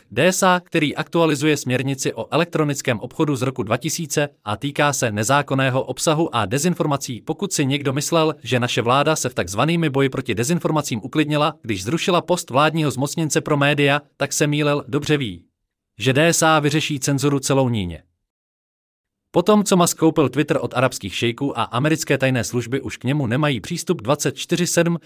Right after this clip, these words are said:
je trnem v oku západních propagandistů, včetně naší B I Sky. Jourová nyní převzala hlavní roli vrchní demokratické cenzorky a vlastně aktuálně hrozí Twitteru vypnutím,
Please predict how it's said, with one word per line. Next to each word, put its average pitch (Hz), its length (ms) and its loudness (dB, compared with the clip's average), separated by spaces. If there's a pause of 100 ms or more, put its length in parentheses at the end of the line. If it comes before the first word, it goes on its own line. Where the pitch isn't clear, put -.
(140)
je 117 120 0
trnem 131 300 -2
v - 60 -14
oku 131 200 -4
západních 131 500 2
propagandistů, 131 680 0
včetně 135 320 -2
naší 120 240 -2
B 104 160 0
I 120 60 -2
Sky. 127 440 0
Jourová 127 460 2
nyní 139 240 0
převzala 131 400 2
hlavní 123 320 0
roli 117 180 4
vrchní 104 320 -4
demokratické 123 680 0
cenzorky 127 560 0
a 110 200 -2
vlastně 120 340 -2
aktuálně 143 520 2
hrozí 123 280 -4
Twitteru 127 280 -4
vypnutím, 131 540 -4